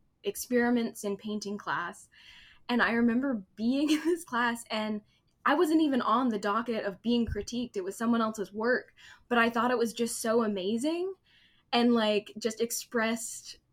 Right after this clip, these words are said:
everything that needed to be expressed in the most abstract way possible. And I just start crying. I'm like, "I'll never understand. I'll never do it right. I'll never get it." And I, like,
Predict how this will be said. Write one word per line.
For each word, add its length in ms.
everything 480
that 140
needed 240
to 80
be 200
expressed 600
in 480
the 80
most 240
abstract 520
way 120
possible. 720
And 100
I 80
just 160
start 180
crying. 800
I'm 180
like, 240
"I'll 160
never 480
understand. 760
I'll 120
never 320
do 280
it 160
right. 360
I'll 140
never 260
get 260
it." 280
And 200
I, 160
like, 340